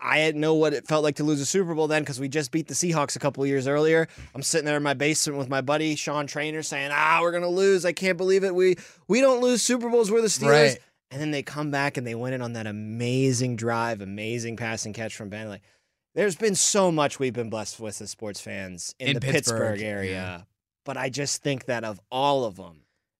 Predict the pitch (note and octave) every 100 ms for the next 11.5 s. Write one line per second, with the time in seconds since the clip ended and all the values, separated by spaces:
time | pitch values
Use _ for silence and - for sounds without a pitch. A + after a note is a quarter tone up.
0 | A#2 A#2+ B2 - A#2 G#2+ A2 B2 G#2+ G2+
1 | B2 A#2 - F3 D#3+ C#3 C#3 B2+ D3 D#3
2 | G3 F#2+ F3+ C#3+ D3+ D3+ C3+ C3 A#2+ A2+
3 | A2 C#3+ E3 G#3+ G3 F3 E3+ D3 C#3+ C3+
4 | - _ B2 A#2+ - C3 C3+ B2 A#2+ G#2+
5 | F#2 F2+ - - _ _ C3+ C3 A#2+ -
6 | _ _ D3 C3+ A2 - D3+ - - -
7 | G3 D3+ G#2+ F2+ - - - G#3 F3 B2
8 | - G#3+ C#4+ B3+ G#3 G3 F3 F3 D#3+ D#3
9 | C3+ D3+ C#3 B2+ - - _ _ _ -
10 | C4+ C4 A3+ - F#3+ A3 F3+ B2 C#3 C#3
11 | B2 B2+ A2 C#2+